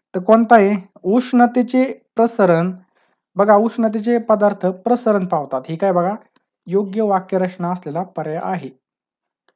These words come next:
नेक्स्ट आहे बघा, सौम्य स्वभावाचा या अर्थाचा पर्याय आपल्याला निवडायचा आहे बघा, सौम्य स्वभावाचा म्हणजेच काय? मवाळ. लक्षात ठेवायचं आहे, मवाळ. सौम्य स्वभावाचा म्हणजेच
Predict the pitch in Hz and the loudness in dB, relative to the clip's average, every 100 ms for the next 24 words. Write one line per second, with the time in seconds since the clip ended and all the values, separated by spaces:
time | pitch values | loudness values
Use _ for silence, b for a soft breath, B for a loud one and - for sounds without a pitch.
0 | _ _ _ _ _ _ 190 226 254 247 | _ _ _ _ _ _ -4 -2 2 6
1 | 233 226 - 262 262 262 285 269 262 240 | 6 4 4 6 6 4 2 2 4 6
2 | 190 190 185 214 214 196 202 196 202 175 | 4 2 2 2 2 4 6 6 2 -4
3 | 160 180 180 170 165 151 160 156 156 135 | -2 -4 0 0 0 -2 -4 -8 -8 -8
4 | 131 131 123 117 - 180 196 190 214 254 | -6 -6 -8 -8 -2 0 0 0 0 -2
5 | - _ _ - - - 196 180 156 135 | -10 _ _ -20 -18 -4 -2 0 -4 -6
6 | - - - _ _ _ 147 156 175 - | -8 -12 -14 _ _ _ -10 -8 -6 -4
7 | 202 - _ _ _ _ _ 160 175 185 | -4 -6 _ _ _ _ _ -4 0 4
8 | 170 135 156 - 185 143 135 156 190 202 | 4 2 -6 -10 -12 -10 -10 -10 -10 -12
9 | _ _ _ 135 143 170 180 185 202 - | _ _ _ -16 -8 -4 -2 -4 -8 -14
10 | 143 135 143 139 139 139 - 165 170 165 | -12 -8 -6 -6 -8 -12 -8 -6 -6 -6
11 | 175 156 139 131 131 170 | -4 -4 -6 -8 -10 -12